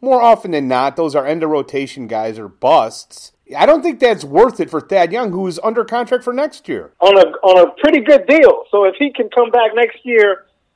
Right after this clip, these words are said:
Speaker 2: and still have that, that, uh, I think it's a, a buyout in his final season of this contract, then that's even more attractive for a suitor if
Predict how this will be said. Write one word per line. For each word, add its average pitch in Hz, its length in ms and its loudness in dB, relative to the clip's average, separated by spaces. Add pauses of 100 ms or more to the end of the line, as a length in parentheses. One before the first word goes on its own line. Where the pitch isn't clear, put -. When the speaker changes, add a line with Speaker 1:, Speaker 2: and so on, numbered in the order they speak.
Speaker 2:
and 185 580 0 (180)
still 156 220 4
have 196 240 4
that, 185 360 2 (240)
that, 170 240 2 (120)
uh, 165 360 -2
I - 60 -8
think - 160 0
it's 185 140 -6
a, 156 40 0
a 151 220 -4
buyout 170 560 2 (520)
in 180 200 -4
his 165 120 -4 (180)
final 170 380 0
season 165 260 -4
of 151 120 -4
this 151 180 -6
contract, 156 540 0 (500)
then 170 460 0
that's 233 260 2
even 180 260 -4
more 269 280 2
attractive 160 560 -2 (640)
for 170 440 0 (100)
a 156 40 -2 (140)
suitor 175 500 0
if 170 160 -2